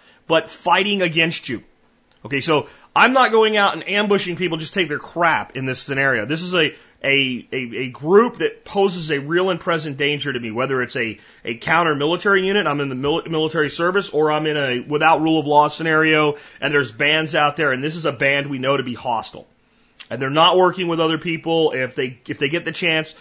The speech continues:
they're gonna kill us. Would I ambush them? Hell yes. S-, classic L-shaped kill box ambush and kill everybody in there. And I think anybody that says an ambush is less than honorable doesn't know anything about warfare.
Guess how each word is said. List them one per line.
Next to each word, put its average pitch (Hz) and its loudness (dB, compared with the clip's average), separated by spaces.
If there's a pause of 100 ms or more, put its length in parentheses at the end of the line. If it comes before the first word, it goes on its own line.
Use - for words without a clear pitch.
(160)
they're 139 -2
gonna 143 0
kill 147 2
us. 113 0
Would 131 -2
I 143 4
ambush 151 2
them? 170 -2 (320)
Hell 202 6
yes. 151 2 (1000)
S-, - -8
classic 190 0
L-shaped 208 2
kill 214 4
box 185 6
ambush 180 0
and 160 -4
kill 160 0
everybody 175 2
in 135 0
there. 104 -8 (480)
And 160 4
I 196 4
think 269 0
anybody 277 2
that 208 4
says 202 0
an - -8
ambush 175 2
is 147 0
less 160 0
than 143 -2 (100)
honorable 180 0
doesn't 160 0
know 151 0
anything 170 -2
about 135 0
warfare. 117 -2